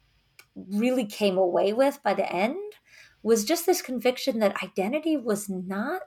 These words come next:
really an important category for somebody <laughs> like Nissim. Clearly, he felt Jewish. That I'm very comfortable saying. You know, Judaism was a big part of his life. He was involved in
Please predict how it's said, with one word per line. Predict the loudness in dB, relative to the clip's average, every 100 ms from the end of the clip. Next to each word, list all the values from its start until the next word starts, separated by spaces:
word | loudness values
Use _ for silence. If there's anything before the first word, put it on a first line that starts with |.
| _ _ -14
really | -10 -4 0 2 4
an | 4
important | 2 -4 -4 -2 -4 -8
category | -2 0 0 0 0 0
for | -4
somebody | -6 0 4 4 2
<laughs> |
like | 0 4 4 2
Nissim. | -2 0 2 2 0 -14 -14 -14
Clearly, | -8 -4 2 2 4 2 0
he | -2
felt | 0 0 0
Jewish. | -2 -6 -6 -14 -16 -20 _ _ -2
That | 2 2 2 -2
I'm | 0 0 0 0
very | 4 4
comfortable | 2 -6 -6 -8
saying. | -6 -4 -4 -6 _ _ -4
You | 0
know, | 2
Judaism | 0 0 2 4 2 0
was | 0
a |
big | 2 2
part | 4 0
of |
his | 0 -4
life. | -6 -8 -20 -16
He | -6 -2
was | 2
involved | 0 2 2 2 0 -4 -2
in | 0 2 -2